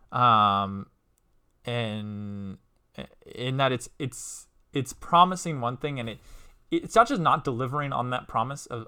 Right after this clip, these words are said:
freedom and lack of oppression, but it's, it's providing the exact opposite, that this supposedly freeing theology is actually leading to oppression. Um, and, and I'll finish this part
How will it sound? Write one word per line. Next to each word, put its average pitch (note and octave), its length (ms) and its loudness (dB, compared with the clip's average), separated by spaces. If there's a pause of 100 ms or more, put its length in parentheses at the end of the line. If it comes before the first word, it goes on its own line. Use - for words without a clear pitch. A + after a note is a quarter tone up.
freedom B2+ 460 -6
and A2 300 -10 (140)
lack - 220 -8
of C3 60 -6
oppression, C3 420 -4
but - 140 -16 (220)
it's, - 280 -4 (100)
it's - 160 -4
providing C3+ 420 0
the A#2+ 120 -12
exact G2 360 -8
opposite, - 420 -14 (360)
that - 160 -16
this - 220 -16 (380)
supposedly C#3 680 -4
freeing A2+ 480 -6
theology G2 460 -6
is G2 140 -12
actually G2 560 -8 (540)
leading G#2+ 380 -6
to G2+ 400 -10 (400)
oppression. - 560 -10 (520)
Um, A2+ 600 0 (2000)
and, C3+ 340 -2
and C3+ 120 -2
I'll C3 100 8
finish F3 340 -2
this C3+ 200 -2
part A#2 340 4